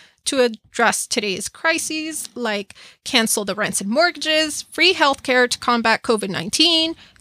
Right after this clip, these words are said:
defund the police and end police brutality,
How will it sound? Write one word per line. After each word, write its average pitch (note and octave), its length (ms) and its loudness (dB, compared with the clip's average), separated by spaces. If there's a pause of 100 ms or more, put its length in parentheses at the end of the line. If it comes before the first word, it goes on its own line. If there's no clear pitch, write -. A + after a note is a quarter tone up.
defund A#3 500 0
the G#3+ 80 -2
police B3+ 560 -4
and G#3+ 220 -2
end G#3 220 -2 (140)
police G#3+ 300 -4
brutality, D4 760 0